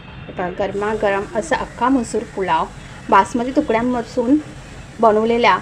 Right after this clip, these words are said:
या तांदळापासून बनवलेला आहे. तुम्ही नक्की ट्राय करा. नमस्कार,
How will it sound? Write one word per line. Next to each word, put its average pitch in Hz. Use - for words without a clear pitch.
या 240
तांदळापासून 247
बनवलेला 202
आहे. 190
तुम्ही 233
नक्की 226
ट्राय 262
करा. 175
नमस्कार, 302